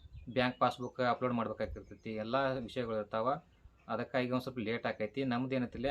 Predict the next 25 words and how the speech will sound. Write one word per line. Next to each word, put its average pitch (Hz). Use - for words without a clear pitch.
ವಿಷಯ, 117
ಆ, 123
ವ್ಯೂಸ್ 143
ಕೂಡ 139
ಜಾಸ್ತಿ 117
ಆಗಿಲ್ಲ. 98
ವ್ಯೂಸ್ 151
ಜಾಸ್ತಿ 131
ಆಗಿದ್ರೆ 131
ಇಷ್ಟೊತ್ತಿಗೆ 127
ನಮ್ಮ 117
ಪೇಮೆಂಟ್ 117
ಬರ್ಬೇಕಾಗಿತ್ತು, 110
ಬರ್ತಿತ್ತು 107
ಕೂಡ. 113
ಅದಕ್ಕಾಗಿ 127
ಎಲ್ಲರಿಗೆ 131
ಹೇಳತ್ತಿ-, 120
ಕೇಳತ್ತೀನಿ, 113
ನಾವು 117
ಎಷ್ಟು 139
ಜನ 131
ನಮ್ಮ 131
ವಿಡಿಯೋಗಳನ್ನ 117
ನೋಡಕತ್ತಿರಲ್ಲ, 110